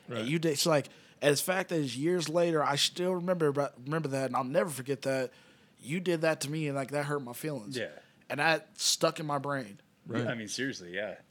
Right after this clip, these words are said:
Speaker 2: And sure enough, the, the funny part about it was her, uh, <laughs> her, the son or the brother or whatever, all of his friends,
Speaker 3: Mm-hmm.
Speaker 2: black.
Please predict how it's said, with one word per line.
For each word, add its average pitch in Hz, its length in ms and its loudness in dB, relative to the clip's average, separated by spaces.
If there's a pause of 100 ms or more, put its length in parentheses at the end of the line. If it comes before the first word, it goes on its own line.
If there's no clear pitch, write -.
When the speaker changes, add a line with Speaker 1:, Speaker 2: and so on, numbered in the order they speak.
(160)
Speaker 2:
And 147 400 4 (160)
sure 170 380 2
enough, 160 340 2
the, 135 340 -2
the - 80 -12
funny 160 280 -6
part 147 260 0
about 143 140 2
it 143 60 2
was 139 280 4
her, 135 440 2
uh, 117 380 0 (300)
<laughs> - 280 -20
her, - 380 2 (540)
the 139 100 2
son 160 560 6
or 139 140 0
the 113 80 -4
brother 147 240 4
or 135 60 2
whatever, 123 420 0 (1600)
all 131 140 4
of 135 60 0
his 131 80 -2
friends, 160 480 -2
Speaker 3:
Mm-hmm. 104 140 -14
Speaker 2:
black. 107 360 -2